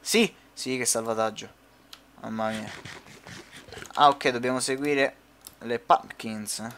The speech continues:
Che deduzione eccellente, mamma mia, proprio Sherlock Holmes mi chiamavano. Allora, saliamo appassionatamente. Save. Col bed?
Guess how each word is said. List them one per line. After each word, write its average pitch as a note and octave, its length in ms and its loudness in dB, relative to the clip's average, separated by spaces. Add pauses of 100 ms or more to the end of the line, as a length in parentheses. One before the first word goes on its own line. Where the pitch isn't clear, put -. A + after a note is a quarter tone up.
(2000)
Che A2+ 140 -8
deduzione A2+ 580 -4
eccellente, A2 680 -2
mamma A2+ 300 -6
mia, G#2+ 160 -8
proprio A2 220 -6
Sherlock A#2 400 -2
Holmes G#2 340 -2
mi G#2+ 120 -10
chiamavano. G#2 500 -8 (920)
Allora, A#2 580 2 (400)
saliamo F3 840 0 (400)
appassionatamente. C#3 1040 -8 (1040)
Save. A2 560 0 (2750)
Col A2+ 180 -6
bed? A2+ 640 4